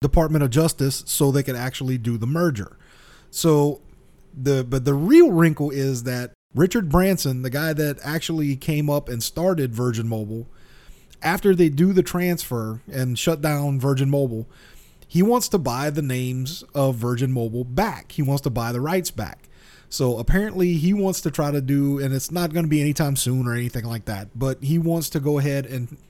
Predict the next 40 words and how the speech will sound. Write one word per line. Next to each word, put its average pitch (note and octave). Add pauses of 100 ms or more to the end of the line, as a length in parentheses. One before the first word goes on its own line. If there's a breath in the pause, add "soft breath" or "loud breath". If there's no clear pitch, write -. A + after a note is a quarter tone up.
(120)
at B2+
some B3
point D3 (460 soft breath)
start E3 (440)
another F#3
version D3
of C#3
Virgin A#2+
Mobile. F#3+ (540)
So A#2+
that's -
gonna E3+
be C3
interesting A#2
to A2
s-, -
to A2
come A2+
through. A2 (720 loud breath)
But F#3 (300)
according, F#3
also G3+
according D#3+
to D#3
the C#3+
D C#3+
O C#3
J, C#3 (420)
as D3
far D3
as C#3
the B2
mo-, C3
the C3+
merger F3+
goes C3+
with A2+
Sprint C3+
and C3
T-Mobile, C#3